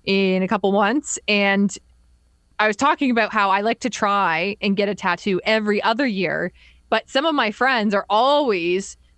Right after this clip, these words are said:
just up my butt about, "Oh, when are you gonna get your next tattoo? When, what's it gonna be? Blah, blah, blah." And I don't, I actually, I understand those who want to get all of their ink young. However, for me, I feel like, what if,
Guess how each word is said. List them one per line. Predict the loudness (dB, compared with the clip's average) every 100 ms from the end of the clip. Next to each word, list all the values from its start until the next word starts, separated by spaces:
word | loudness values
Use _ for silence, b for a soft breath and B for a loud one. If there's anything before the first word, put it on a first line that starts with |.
| -10
just | -8 -2
up | -2 -2
my |
butt | -2 0 0 0 -2
about, | -2 -2 -4 b b
"Oh, | 2 2 0 -4 -10 _ _ -4
when | -2 0
are |
you |
gonna | 0 0
get | 0
your | 0
next | -2 0
tattoo? | -2 0 0 2 -2 -4 -4
When, | -2 0 0
what's | -2
it | -2
gonna | -2
be? | 0 2 2 0 -2
Blah, | 0
blah, | 0
blah." | 2 2 0
And | -2 -4
I | -2
don't, | -2 -4 _ _ _ -8
I | -4 -2
actually, | -4 -4 -2 -2 0
I | -2 -2
understand | -2 -4 -4 -2 0 0 0
those | 0 -2 -2
who | -4
want | -2 -2 -2
to | -2
get | -2 -2
all | -2 -2
of | -2
their | -2
ink | -2 -4 -2
young. | 0 0 0 0
However, | 0 0 0 -2
for | 0
me, | 0 2 2 2 0 -2 _ _ _ _ _ _ _ _ -4
I | -4
feel | -2 0 2 2
like, | 2 0 -2 -10 _ -4
what | -2
if, | 0